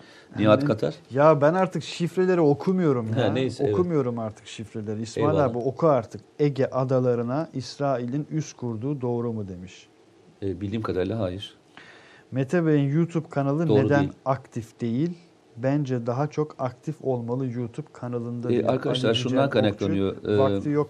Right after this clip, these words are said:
Speaker 2: bu ara.
Speaker 1: şöyle, e,
Speaker 2: Mete Yarar Official dedik o kadar. Ama dedim yani,
Speaker 1: buradan
Speaker 2: e,
Speaker 1: kaç kişi çıkıp
Speaker 2: gazeteye
Speaker 1: oraya bu akşam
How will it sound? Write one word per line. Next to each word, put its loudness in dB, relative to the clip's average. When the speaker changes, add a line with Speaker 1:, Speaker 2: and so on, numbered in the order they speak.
Speaker 2:
bu -2
ara. -2
Speaker 1:
şöyle, 6
e, 0
Speaker 2:
Mete 2
Yarar 2
Official -2
dedik 2
o 2
kadar. 0
Ama 0
dedim 0
yani, -4
Speaker 1:
buradan 4
Speaker 2:
e, -2
Speaker 1:
kaç 4
kişi 2
çıkıp 0
Speaker 2:
gazeteye 8
Speaker 1:
oraya 8
bu 8
akşam 4